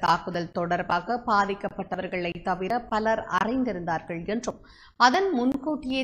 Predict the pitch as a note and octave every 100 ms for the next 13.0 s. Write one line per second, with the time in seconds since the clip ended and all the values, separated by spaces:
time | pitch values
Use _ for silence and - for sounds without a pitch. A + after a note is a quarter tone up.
0 | C4 F3+ F#3 A3+ A3+ G#3+ G3+ G3 A#3+ D#4+
1 | - F3+ F#3 G3 G3 E3 B2+ E3 G3 -
2 | B3 A#3+ A#3+ A#3+ C4+ C#4 C4 A#3 G#3 F3
3 | F3 F#3+ F3 E3 D#3+ E3 D#3 D3+ E3 D3
4 | C3+ - - - - - _ _ _ _
5 | - G3 A3 B3 B3 A#3 A#3 B3 B3+ -
6 | F#3+ A3 A#3+ A3+ A3 A3 G#3+ - G3+ G#3
7 | G#3 G#3 F3+ F#3+ F#3 F#3 F#3+ - G#3+ A3
8 | G#3+ G3+ G#3 G#3 C4 C#4 F#3 G3 - A#3
9 | A3+ B3 C#4+ D4 A#3 G3 - F#3+ F3+ F#3
10 | G3 G#3 G#3+ - G#3 G3 F3+ F#3 F#3 G3
11 | F#3+ F#3+ F#3 E3 D#3+ E3+ E3+ F#3+ G3 B3
12 | A#3 G#3+ G3 D3+ - D3+ D3 - - -